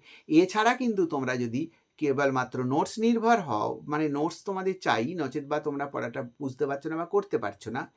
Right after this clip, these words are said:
তাহলে তোমরা নোটসের জন্য আমার সঙ্গে যোগাযোগ করতে পারো। আমার কাছে প্রিন্টিং নোটস অ্যাভেলেবেল আছে, তোমরা যে কোনো সময় এই নোটস পেতে পারো। আমার WhatsApp নাম্বার স্ক্রিনে দেওয়া রয়েছে, তোমরা যোগাযোগ করতে পারো। এছাড়াও কোনো কিছু প্রবন্ধ অংশ বা ইত্যাদি ইত্যাদি জায়গায় তোমাদের পাঠ্যের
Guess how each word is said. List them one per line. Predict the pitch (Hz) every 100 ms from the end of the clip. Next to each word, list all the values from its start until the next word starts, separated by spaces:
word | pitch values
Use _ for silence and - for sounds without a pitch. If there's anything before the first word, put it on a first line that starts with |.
| _ - _
তাহলে | 143 170 196
তোমরা | 220 220
নোটসের | 160 160 - 185
জন্য | 220 220
আমার | 175
সঙ্গে | 156 156 120
যোগাযোগ | 113 104 110
করতে | 110 -
পারো। | - 175 233 _ _ -
আমার | 143 170
কাছে | 202 226
প্রিন্টিং | 220 135 127 139 135
নোটস | 123 135 -
অ্যাভেলেবেল | 113 104 101 104
আছে, | 104 101 202 269 _ _ -
তোমরা | 131 135 147
যে | 127
কোনো | 127 139
সময় | 139 147 226 262
এই | 120 120
নোটস | 117 113 -
পেতে | 107 98
পারো। | 104 101 101 _ _ -
আমার | 147 165
WhatsApp | 143 139 160
নাম্বার | 160 156 156
স্ক্রিনে | 151 123 117 117
দেওয়া | 120 110
রয়েছে, | 113 165
তোমরা | 170 117 107
যোগাযোগ | 110 107 101 98
করতে | 101 127
পারো। | 143
এছাড়াও | 165 156 190 233 247 277
কোনো | 214 165
কিছু | 165 202 233
প্রবন্ধ | 170 147 139 143 151
অংশ | 160 170 196
বা | 160 160 147
ইত্যাদি | - 123 147
ইত্যাদি | 175 _ 151 147 139
জায়গায় | 123 117 120
তোমাদের | 117 117 117 120
পাঠ্যের | 113 - 208 214